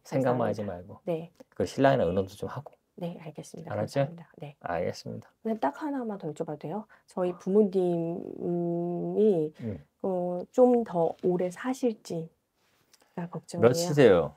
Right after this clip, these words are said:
Speaker 1: 부모님
Speaker 2: 어,
Speaker 1: 나이가?
Speaker 2: 사이년, 사사년생이세요.
Speaker 1: 음, 사이년. 그래도 많이 드셨네.
Speaker 2: 네. 네, 아직까지는 건강하시기는 한데
Speaker 1: 본인이 일단 명이 길다.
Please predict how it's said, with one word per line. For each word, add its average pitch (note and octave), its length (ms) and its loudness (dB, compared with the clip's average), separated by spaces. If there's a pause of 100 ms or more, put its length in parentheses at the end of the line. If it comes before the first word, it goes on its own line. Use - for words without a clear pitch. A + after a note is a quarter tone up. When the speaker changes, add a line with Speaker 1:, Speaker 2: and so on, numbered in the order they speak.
(200)
Speaker 1:
부모님 F2+ 280 -4
Speaker 2:
어, F3+ 220 4
Speaker 1:
나이가? E3+ 340 0
Speaker 2:
사이년, F#3 680 -2
사사년생이세요. E3 1000 -6
Speaker 1:
음, G2 120 -10
사이년. G2 460 -14
그래도 G#2 320 -10
많이 F#2+ 240 -12
드셨네. F#2+ 560 -6 (140)
Speaker 2:
네. F3 500 -8 (1120)
네, F3 100 -12
아직까지는 A3 500 2
건강하시기는 G#3+ 800 -2
한데 A3+ 840 2 (760)
Speaker 1:
본인이 C3+ 720 6
일단 B2+ 260 4
명이 G#2+ 240 10
길다. G#2 400 4